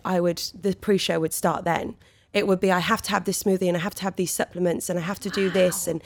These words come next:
Speaker 1: it sort of became crutch after crutch after crutch. And I didn't realise that at the time.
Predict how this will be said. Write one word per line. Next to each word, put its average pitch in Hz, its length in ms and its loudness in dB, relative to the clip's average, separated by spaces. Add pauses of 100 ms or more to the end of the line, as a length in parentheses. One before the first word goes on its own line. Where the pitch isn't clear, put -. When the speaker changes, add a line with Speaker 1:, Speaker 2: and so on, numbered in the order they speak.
(340)
Speaker 1:
it 214 140 4
sort 254 220 4
of 196 100 -4
became 202 400 2
crutch - 360 -2
after 175 200 -6
crutch - 300 0
after 170 180 -8
crutch. - 280 -2
And 180 80 0
I 165 40 0
didn't 196 200 -2
realise 156 320 -2
that - 160 -10
at 214 100 -16
the 185 60 -10
time. - 440 -6